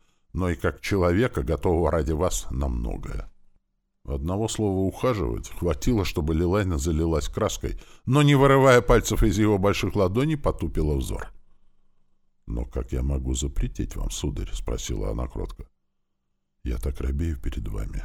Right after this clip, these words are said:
шептал принц, глядя на неё. «Что вы могли бы запретить мне дышать, и я бы подчинился? Я всего лишь прошу вашего снисхождения». «На него вы можете рассчитывать», мягко ответила Лилайна.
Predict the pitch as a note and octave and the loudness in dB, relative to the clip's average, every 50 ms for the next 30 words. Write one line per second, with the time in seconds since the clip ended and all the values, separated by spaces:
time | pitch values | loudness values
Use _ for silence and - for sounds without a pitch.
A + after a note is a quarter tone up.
0 | - - - - - - - - G#1 - - - - A#2+ - - - A#1 G#1+ G1+ | -8 -8 -8 -8 -10 -8 -8 -8 -6 -6 -4 -6 -6 -6 -6 -6 -6 -6 -6 -6
1 | G#1 G1+ G1+ - G#1 G#1+ A1 A1 G#1+ - - - - _ _ _ _ _ _ _ | -6 -6 -6 -6 -6 -6 -6 -6 -6 -8 -8 -10 -14 _ _ _ _ _ _ _
2 | _ _ _ _ _ _ _ _ _ - - - - - A#2 G2 F#2+ G#2 F#2+ G2 | _ _ _ _ _ _ _ _ _ -10 -8 -6 -4 -2 0 2 2 2 2 2
3 | G2 F2+ G2+ B2 A2 A2+ A2 F#2 G#2 - - G2 E2+ - - - - - G2+ F#2+ | 0 0 0 0 2 2 2 2 2 2 2 2 2 0 -2 -4 -2 0 0 0
4 | E2+ D#2+ F2+ F2+ - - B2+ - - - E2+ D#2 E2+ D#2+ D#2+ F2 - - - - | 0 0 0 0 0 0 0 -2 0 0 0 2 2 2 0 0 -2 -2 -2 -2
5 | - - - D2+ A#1+ G#1+ - - - - - - - - - - - - - - | -2 -2 -4 -4 -4 -4 -4 -6 -8 -8 -8 -8 -8 -10 -12 -12 -14 -14 -16 -16
6 | - - - - - - - - F2+ F#2+ F#2+ - - - G#2 E2+ C2+ C#2 F2 A2 | -16 -18 -18 -18 -18 -10 -4 0 2 4 4 4 2 2 0 0 0 0 0 -2
7 | C3 A#2 - - - - - - - D2+ B1 A1+ A1+ - - - - - - - | -2 -4 -4 -4 -4 -4 -4 -4 -4 -4 -2 -2 -4 -4 -4 -6 -6 -6 -6 -8
8 | - - - - - - - - G#1 - - - - - - - _ _ _ _ | -8 -8 -8 -6 -6 -6 -6 -6 -6 -6 -6 -6 -6 -8 -8 -10 _ _ _ _
9 | _ _ _ _ _ _ _ _ _ _ _ _ _ _ _ _ _ _ _ - | _ _ _ _ _ _ _ _ _ _ _ _ _ _ _ _ _ _ _ -8
10 | - E2 F2+ G2+ G#2 G#2+ A2+ A2 A2 B2 C3 A#2 F2 D2 C2 C#2+ D#2+ E2+ D#2+ D#2+ | -4 -2 0 0 0 0 0 0 0 -2 -2 -2 -2 -2 -2 -2 -2 -2 -2 -4
11 | C#2+ - C#2+ B1+ A#1+ A#1 - - - - - - - G1+ G1+ - - - C#2+ D2 | -6 -4 -4 -4 -4 -4 -6 -6 -8 -8 -8 -8 -8 -8 -8 -8 -6 -4 -4 -4
12 | - - - - - - - - - - - - - G2 G2 G1+ - - E2 E2 | -6 -6 -8 -6 -6 -6 -6 -8 -8 -8 -8 -8 -6 -6 -6 -6 -6 -6 -6 -6
13 | - - - - - | -6 -8 -8 -10 -12